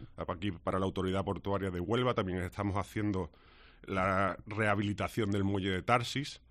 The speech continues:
eh, o también acabamos de terminar un proyecto muy importante en Aljaraque, el Club Deportivo La Milla,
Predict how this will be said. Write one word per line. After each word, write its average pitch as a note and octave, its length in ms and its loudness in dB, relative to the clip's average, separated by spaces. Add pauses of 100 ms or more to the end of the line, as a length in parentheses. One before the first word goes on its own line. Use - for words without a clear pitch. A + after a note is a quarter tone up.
(320)
eh, F2 600 0 (180)
o - 160 -8
también F#2+ 280 0
acabamos F#2+ 340 0
de G2+ 80 0
terminar F#2+ 240 0
un G2 80 0
proyecto G2+ 320 -2
muy G2+ 160 2
importante G#2+ 720 0
en A2+ 60 4
Aljaraque, G#2+ 680 2
el F#2 180 0
Club F#2+ 200 -2
Deportivo G2 680 0
La F2 140 0
Milla, A#2 360 2